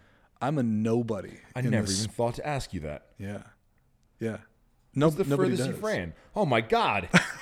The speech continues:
Speaker 1: <laughs> You're a fraud. <laughs>
Speaker 2: Well, no, I just, I guess I never even thought of it.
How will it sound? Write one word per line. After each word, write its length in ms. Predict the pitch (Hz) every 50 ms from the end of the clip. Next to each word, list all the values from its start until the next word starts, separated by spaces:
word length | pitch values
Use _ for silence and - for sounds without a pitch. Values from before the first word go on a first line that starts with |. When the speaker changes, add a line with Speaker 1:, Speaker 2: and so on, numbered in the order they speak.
| - -
Speaker 1:
<laughs> 440 | - - - 202 - - 214 185 -
You're 140 | 302 349 285
a 60 | 220
fraud. 640 | 214 - - 285 302 294 285 254 226 196 165 147 -
<laughs> 420 | - 220 - - - - - -
Speaker 2:
Well, 100 | - 214 220
no, 80 | 247
I 100 | 220 170
just, 160 | 151 180 185 190
I 60 | - 160
guess 220 | - 190 175 -
I 60 | 180
never 220 | 170 170 147 156 165
even 160 | 151 143 135
thought 300 | 131 - - 196 202 156
of 80 | 107
it. 160 | 95 92 -